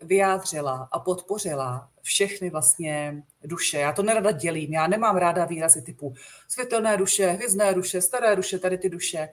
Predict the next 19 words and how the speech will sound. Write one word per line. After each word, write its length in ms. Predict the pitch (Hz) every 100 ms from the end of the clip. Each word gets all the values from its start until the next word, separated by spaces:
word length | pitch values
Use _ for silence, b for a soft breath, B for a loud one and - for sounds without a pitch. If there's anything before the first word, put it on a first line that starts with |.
| b b
My 100 | 214
jsme 220 | 220 262
všichni 380 | 254 - 208 214
vlastně 360 | 196 196 196 190
z 80 | -
té 140 | 185
jednoty 640 | 175 170 175 170 156 - - _
prapůvodní. 640 | 165 160 156 151 151 147 b b -
Ale 160 | 247
dobře, 460 | 233 185 170 127 - _ _
každá 400 | 220 214 262 277
duše 260 | 220 -
má 200 | 214 190
svůj 600 | 185 - 190 214 220 220 -
jedinečný 720 | 175 220 233 214 202 - 196
paprsek, 520 | 175 165 160 - 135 - _ _
jo? 160 | 180 233
Nějakou 300 | 202 202 196
svou 400 | - 190 185